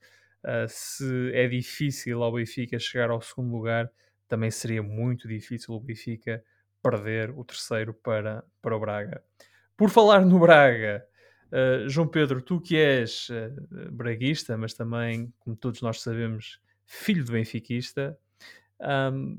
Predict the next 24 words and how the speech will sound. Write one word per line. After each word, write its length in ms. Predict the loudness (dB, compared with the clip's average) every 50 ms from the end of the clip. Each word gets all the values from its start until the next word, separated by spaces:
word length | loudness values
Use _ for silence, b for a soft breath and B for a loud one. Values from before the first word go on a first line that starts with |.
| -8 0
quando 300 | 4 4 6 6 6 8
olhas 320 | 8 8 8 6 4 2
para 240 | 0 0 2 4 4
este 720 | 4 4 4 4 4 2 0 -6 -8 -6 -4 -4 -4 -4
Benfica 720 | -2 -2 -2 -2 -2 -4 -6 -4 -2 -2 -2 0 0 -2 -2
de 120 | -2 -4
Veríssimo, 840 | -8 -6 -4 -2 0 -2 -2 -4 -4 -6 -6 -4 -4 -4 -6 -8 -10 _ _ _ _ _ _ _ _ _ _ _ -10
ah, 480 | -6 -4 -4 -2 -2 -4 -4 -4 -6 -6 -8
o 140 | -10 -12 -2
Tarapte 640 | _ 6 8 8 10 10 8 8 6 4 2 -6 -6
no 100 | -4 -4
lugar 360 | -4 0 0 2 2 2 0
que 80 | -2 -10
foi 200 | -8 -4 -2 -2
de 80 | 0 0
João 220 | 2 2 2 2
Mário 400 | 2 2 2 4 4 4 4 2
ao 60 | 0
longo 240 | 0 -2 -2 -4 -4
de 80 | -4 -2
quase 260 | -2 -2 -2 -2 -4
toda 160 | -6 -6 -4
a 60 | -4
época, 600 | -4 -4 -4 -6 -8 -12 _ -6 -6 -6 -6 -6